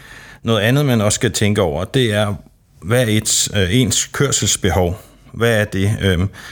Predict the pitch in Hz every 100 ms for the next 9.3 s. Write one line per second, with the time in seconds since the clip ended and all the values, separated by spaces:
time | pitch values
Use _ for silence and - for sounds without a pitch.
0 | - 110 120 110 127 151 131 123 123 107
1 | 107 113 101 98 - 92 90 98 107 -
2 | 80 87 85 90 98 92 82 82 85 78
3 | 82 101 107 104 92 87 87 - 92 82
4 | 82 78 92 139 - - - - - -
5 | - - - - _ _ - - 98 87
6 | 98 101 120 113 69 - 76 98 - 101
7 | 101 - 98 - 95 101 95 82 - 104
8 | 92 92 85 85 92 90 80 87 - 92
9 | 113 135 143